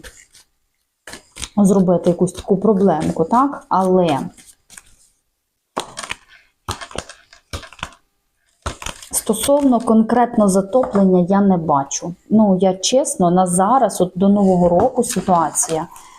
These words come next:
я поки не бачу. Як воно буде далі, ми будемо пізніше дивитися,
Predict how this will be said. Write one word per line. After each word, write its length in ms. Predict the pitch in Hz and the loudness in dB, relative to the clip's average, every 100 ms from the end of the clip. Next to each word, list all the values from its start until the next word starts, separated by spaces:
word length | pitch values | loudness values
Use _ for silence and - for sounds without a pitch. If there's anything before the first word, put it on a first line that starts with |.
| - _ | -20 _
я 260 | 175 202 254 | 0 2 0
поки 320 | 247 185 196 | 0 -2 2
не 200 | 208 196 | 2 2
бачу. 640 | 180 170 143 - - - - - - _ - - _ _ 170 | 2 0 -2 -6 -8 -8 -10 -18 -20 _ -20 -20 _ _ 0
Як 220 | 214 214 | 0 4
воно 180 | 220 208 | 4 4
буде 280 | 202 185 | 2 2
далі, 360 | 185 196 180 165 | 2 2 2 0
ми 80 | 170 175 | 0 2
будемо 300 | 180 180 185 | 2 2 0
пізніше 580 | 226 226 277 381 - 190 | 0 2 2 2 -2 -2
дивитися, 720 | 175 160 151 - 160 - 165 | 0 0 -2 -4 -8 -4 -4